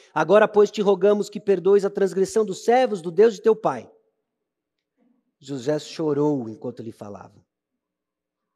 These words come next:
Depois vieram também seus irmãos, prostraram-se diante dele e disseram,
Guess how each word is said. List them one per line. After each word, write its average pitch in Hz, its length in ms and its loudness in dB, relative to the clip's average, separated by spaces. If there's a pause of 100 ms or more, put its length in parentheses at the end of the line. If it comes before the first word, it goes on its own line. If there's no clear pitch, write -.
(960)
Depois 147 600 -2
vieram 151 400 0
também 151 340 -2
seus 143 240 -8
irmãos, 139 560 -2
prostraram-se 156 760 -6
diante 139 300 -8
dele 147 300 -4
e - 20 -18
disseram, 139 460 -6